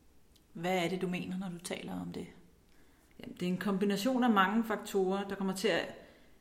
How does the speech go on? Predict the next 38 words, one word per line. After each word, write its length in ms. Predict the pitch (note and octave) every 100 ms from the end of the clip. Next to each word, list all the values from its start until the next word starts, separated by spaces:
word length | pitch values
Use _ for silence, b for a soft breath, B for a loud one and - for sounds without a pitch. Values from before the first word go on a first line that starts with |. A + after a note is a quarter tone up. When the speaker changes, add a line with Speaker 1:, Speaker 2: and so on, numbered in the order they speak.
| B
Speaker 2:
ændre 500 | - F#3+ G3+ G3 F#3
vores 180 | E3+ E3+
samfund 520 | - E3+ E3+ G3+ -
radikalt. 600 | F3 E3 - E3+ A2+ - - - b b b b b b -
Der 60 | G3
er 300 | F#3+ F#3 F3
en 80 | E3+
masse 300 | E3 E3+ F#3+
nye 320 | F#3 F#3+ G3+
teknologier, 680 | - F#3+ F3+ E3+ G3 - F#3
blandt 240 | E3+ D#3+
andet 200 | D#3+ F3+
kunstig 400 | - F#3 F#3 G#3
intelligens, 600 | F#3 - F3+ F3+ F3 -
der 100 | F#3
kommer 220 | F3+ E3+
til 140 | E3 E3
at 100 | -
få 280 | F#3+ F3+ -
en 80 | E3+
stor 300 | - G3+ -
betydning 680 | F#3 - F#3+ - F3+ F#3 -
for, 420 | - F#3 E3+ D#3+
for 140 | D#3+ E3+
den 200 | F3 E3
måde, 160 | E3+
vi 60 | E3+
arbejder 420 | D3+ C#3 F3+ C3
på. 260 | - F3+ - - B B B B B B - _
Der 60 | F3
er 200 | F3+ D#3+
mere 140 | E3+
og 80 | F3
mere, 160 | F3 -
der 200 | F3 -
vil 120 | E3+
blive 320 | E3 D#3+ G3
automatiseret. 960 | - E3 D#3+ D3 D3 C#3 - G3+ G3